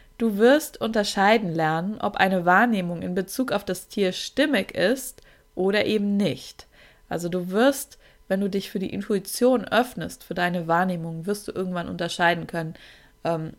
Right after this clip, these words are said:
wenn du was wahrnimmst von dem Tier, ist das jetzt wirklich so oder ist das nur, ähm, ja, irgendwas im Kopf, was du dir jetzt dazu gedacht hast?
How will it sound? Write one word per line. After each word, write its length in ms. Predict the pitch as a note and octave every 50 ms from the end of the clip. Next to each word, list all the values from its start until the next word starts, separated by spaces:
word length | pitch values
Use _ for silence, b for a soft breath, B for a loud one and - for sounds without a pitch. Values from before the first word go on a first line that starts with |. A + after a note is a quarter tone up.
| _ _ _
wenn 200 | - F3 F#3+ G3+
du 80 | A#3 A3+
was 220 | G#3+ G#3 G#3+ -
wahrnimmst 520 | A3 G3 G3 G3 G#3 G3 G3 - - -
von 180 | - - A3 A3
dem 200 | A#3 A3+ A3 A3
Tier, 400 | - - A3+ G#3 G#3 G#3 G#3+ A3+ B B B B B B B _
ist 220 | G#3+ A#3 A3+ -
das 140 | C#4 C4+ -
jetzt 240 | B3+ A3+ A#3 - -
wirklich 420 | G#3 B3 B3 - A#3+ A#3 A#3 -
so 300 | - G#3 G#3 G#3 G3+ -
oder 240 | - F#3+ F#3 F#3 F3+
ist 160 | F3+ F3+ -
das 160 | F#3 F3 -
nur, 420 | - F3 F3+ F#3 G3 G3 G3 G#3 G#3 B B B B B _ _
ähm, 460 | - F3 F3 E3+ F3 F3 F3 E3+ -
ja, 180 | F3 F3+ E3+ E3
irgendwas 340 | F#3 F3 F#3 F3 F3 E3+ -
im 120 | F3 F3
Kopf, 320 | - - - G#3+ - - -
was 180 | E3+ F3 -
du 120 | - A3+ A3
dir 140 | G3 F#3
jetzt 340 | D#3+ D#3 - - - - -
dazu 300 | E3+ D#3+ - - - E3+
gedacht 460 | E3 E3 D#3+ - D3+ D3 - - -
hast? 420 | - - - - - - - -